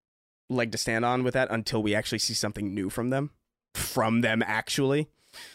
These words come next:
Uh, but yeah, I just wanted to mention that because it's something that I forgot too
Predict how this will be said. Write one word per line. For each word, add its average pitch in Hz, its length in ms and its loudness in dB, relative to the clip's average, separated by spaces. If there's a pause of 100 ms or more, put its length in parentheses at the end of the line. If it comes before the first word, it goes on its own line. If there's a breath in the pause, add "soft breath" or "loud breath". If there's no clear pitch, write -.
(300 loud breath)
Uh, 113 340 4 (140)
but 117 340 2 (580)
yeah, 110 140 2
I 110 60 0
just 120 120 -2
wanted 117 160 0
to 92 60 -4
mention 101 360 -6
that 67 120 -8
because - 240 -8
it's 123 100 -2
something 170 240 4
that 117 100 4
I 131 100 6
forgot 110 320 0
too 104 280 0